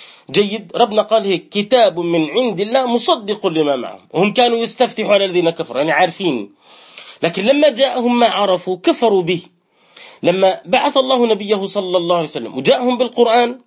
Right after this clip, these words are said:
كفروا بالقرآن وبنبينا صلى الله عليه وسلم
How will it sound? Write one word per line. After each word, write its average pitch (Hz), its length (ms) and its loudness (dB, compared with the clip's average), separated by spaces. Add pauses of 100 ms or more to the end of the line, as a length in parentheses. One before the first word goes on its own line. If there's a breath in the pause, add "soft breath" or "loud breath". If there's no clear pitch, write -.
كفروا 170 400 0
بالقرآن 247 640 0
وبنبينا 170 760 0
صلى 175 320 -4
الله 160 340 -4
عليه 139 220 -6
وسلم 123 460 -6